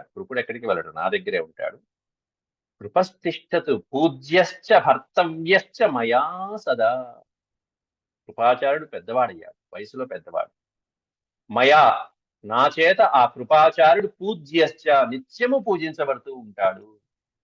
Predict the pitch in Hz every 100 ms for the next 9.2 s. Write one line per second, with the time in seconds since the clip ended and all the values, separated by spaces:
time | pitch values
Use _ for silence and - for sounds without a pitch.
0 | _ _ - 139 190 175 185 131 131 _
1 | _ _ 98 120 175 214 214 208 175 175
2 | 190 190 185 180 175 170 165 165 143 151
3 | 156 151 139 139 _ 147 143 139 131 131
4 | 127 127 165 165 160 147 135 120 110 -
5 | _ _ _ _ _ _ _ _ 123 131
6 | 156 156 147 147 170 135 131 120 95 123
7 | 123 113 92 - _ 110 - 135 135 127
8 | 123 127 - _ _ _ _ _ _ 110
9 | 104 90